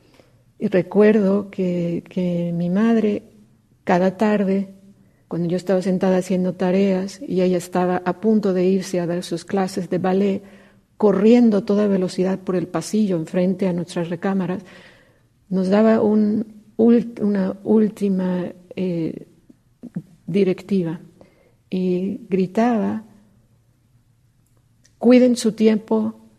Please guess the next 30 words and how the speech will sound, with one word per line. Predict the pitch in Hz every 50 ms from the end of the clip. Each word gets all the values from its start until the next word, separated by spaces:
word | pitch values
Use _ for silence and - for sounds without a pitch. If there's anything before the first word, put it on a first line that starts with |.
| _ _
no | 202 202 214 214
lo | 220 220 214 214
pierdan | 226 214 208 214 202 208 202 196
porque | 202 185 - 190
le | 175 180
van | 170 185 196
a | 196
tener | 190 185 180 190 185 185 185
que | - 185
dar | 185 185 185 190
cuenta | - - 190 185 180 180 - 202 - -
a | 170
Dios". | 165 156 143 143 139 135 - - - _ _ _ _ _ _ _ _ _ _ _ _
¡Pum! | - 254 233 190 165 151
Y | 151
azotaba | 156 - 185 165 - 180 175 175 170
la | 170 170 170
puerta | - 165 165 160 160 160 156
detrás | 151 156 151 - 156 151 151 151
de | 165 147
ella. | 143 139 139 147 - _ _ _ _ _ _ _ _ _ _ _ _ _ _ _ _ _ _ _ _ _ _ _ _ _ _ _
¿Qué | - -
quiere | - - - 294 285 294 277
decir | 247 214 196 - - 226 220 240
eso? | 220 185 - - - 165 175 165 - _ _ _ _ _ _ _ _ _ _ _ _ _ _ _ _ _ _ - _ _ -
Pues | 180 175
que | - 190 170
quiere | - 208 208 202 214
decir | 214 208 214 196 - 220 214 208 214 -
que, | - 190 175 160 156 156 156 156 156 156 160 170 156 -